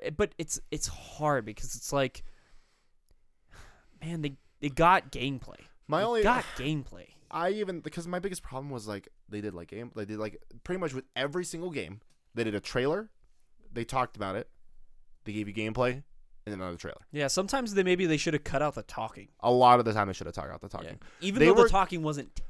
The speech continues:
Speaker 1: terrible,
Speaker 2: they were
Speaker 1: terrible.
Speaker 2: talking about, um, Fractured Butthole for way too long, in my opinion. This, the talking, like, could have shown just all the gameplay. And it was,
Speaker 1: The only excuse I have for that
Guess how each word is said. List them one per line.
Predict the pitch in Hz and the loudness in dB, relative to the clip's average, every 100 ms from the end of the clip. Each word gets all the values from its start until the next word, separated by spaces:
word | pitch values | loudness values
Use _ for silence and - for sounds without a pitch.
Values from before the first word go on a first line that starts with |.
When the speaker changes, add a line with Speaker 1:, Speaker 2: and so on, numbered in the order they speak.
| - | -10
Speaker 1:
terrible, | 151 160 | -2 2
Speaker 2:
they | 180 | 4
were | 226 | 2
Speaker 1:
terrible. | 214 - | 0 0
Speaker 2:
talking | 156 151 165 160 160 - | 0 0 -2 -6 -8 -10
about, | 127 110 110 107 107 104 - 117 - - - - - - | -12 -2 0 4 2 0 -4 -14 -16 -20 -20 -20 -20 -6
um, | 107 101 95 90 90 - - - | -2 0 -2 -6 -10 -14 -20 -8
Fractured | 127 117 113 | -6 -6 -6
Butthole | 104 127 139 - - _ - | -6 -4 -6 -10 -20 _ -18
for | - 104 | -4 -4
way | 92 95 117 117 113 110 107 | -2 0 2 4 2 0 -2
too | 110 101 | -4 -6
long, | 90 87 | -6 -6
in | 80 | -10
my | |
opinion. | 78 82 82 | -14 -14 -12
This, | 98 117 - | -10 -8 -6
the | 127 117 | -6 -6
talking, | - - 123 120 - 92 - - - _ _ _ _ _ | -12 2 4 4 0 -10 -10 -18 -20 _ _ _ _ _
like, | 117 110 | -8 -6
could | 143 | -6
have | 127 | -4
shown | 147 131 | -4 -4
just | 120 - | -6 -6
all | 101 120 | -4 -2
the | 120 | -2
gameplay. | 127 180 247 302 | -4 -4 -4 -4
And | 294 294 | -6 -10
it | 302 294 285 - - - 302 - - - - - | -12 -14 -18 -20 -20 -20 -18 -14 -14 -12 -14 -12
was, | - 139 - | -10 -12 -4
Speaker 1:
The | 156 170 | 0 2
only | 185 196 | 2 0
excuse | 185 - 175 | -4 -6 -4
I | 170 | -2
have | 151 147 | 0 0
for | 156 | 2
that | 147 | 2